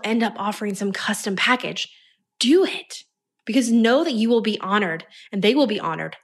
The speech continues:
through that transaction. But we have to look at the intent behind the things that we're doing. So, so, so important. So I want to invite you guys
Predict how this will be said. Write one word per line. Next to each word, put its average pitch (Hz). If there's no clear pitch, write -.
through 214
that 185
transaction. 185
But 202
we 226
have 240
to 320
look 269
at 254
the 226
intent 202
behind 185
the 175
things 190
that -
we're 170
doing. 160
So, -
so, 240
so 208
important. 180
So 220
I 226
want 240
to 403
invite 196
you 214
guys 175